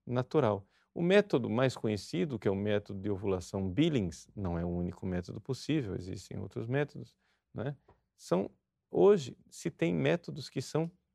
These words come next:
bastante seguros e que, de fato, de fato, a, a pessoa não corre, é,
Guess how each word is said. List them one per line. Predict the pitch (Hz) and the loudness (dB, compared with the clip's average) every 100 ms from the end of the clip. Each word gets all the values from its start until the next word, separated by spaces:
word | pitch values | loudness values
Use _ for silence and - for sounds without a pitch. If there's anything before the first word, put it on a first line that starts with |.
| _ _ - | _ _ -14
bastante | 120 143 180 180 - - _ _ _ 165 180 156 - 101 | 2 4 4 0 -12 -14 _ _ _ 8 8 6 -2 -12
seguros | - - - 95 104 139 - _ _ - | -6 -6 -4 -4 -4 -6 -10 _ _ 2
e | 175 | 2
que, | 196 | 4
de | 202 170 220 | 6 6 4
fato, | - - 156 147 160 _ _ - 110 _ _ _ _ - | 0 0 6 6 6 _ _ -12 -12 _ _ _ _ -14
de | 117 170 196 | -4 0 0
fato, | - - 120 123 _ - - _ _ _ _ _ _ _ _ _ - _ _ - | -4 4 6 6 _ -20 -20 _ _ _ _ _ _ _ _ _ -20 _ _ -8
a, | - - - | -4 -2 -2
a | |
pessoa | - 104 - 135 131 - | 0 -2 2 2 2 0
não | 110 131 156 - | -2 -2 -2 -4
corre, | - 127 113 85 76 _ _ _ _ _ | 4 4 4 -4 -10 _ _ _ _ _
é, | - 95 90 95 | -6 -2 -2 -4